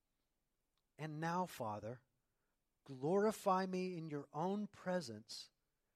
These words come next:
with the glory that I had with you before the world existed." Now, there's just a, a couple of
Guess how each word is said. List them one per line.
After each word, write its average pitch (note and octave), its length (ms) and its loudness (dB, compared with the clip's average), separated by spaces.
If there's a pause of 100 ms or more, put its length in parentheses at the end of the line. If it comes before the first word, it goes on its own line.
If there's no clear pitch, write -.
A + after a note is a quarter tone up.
(100)
with C3 120 -8
the C3+ 120 -4 (100)
glory C#3 680 4 (280)
that C3 100 -2
I D3+ 160 0
had E3 340 -2
with F3+ 160 -4
you A#2 380 -4 (400)
before D3 440 2
the D3 100 -2
world B2+ 480 0 (100)
existed." A2+ 520 -12 (1160)
Now, C3 80 -8
there's A#2+ 180 -14
just D3 160 -8 (640)
a, C#3+ 60 -10 (140)
a D3 40 -4
couple E3 360 2
of B2+ 100 4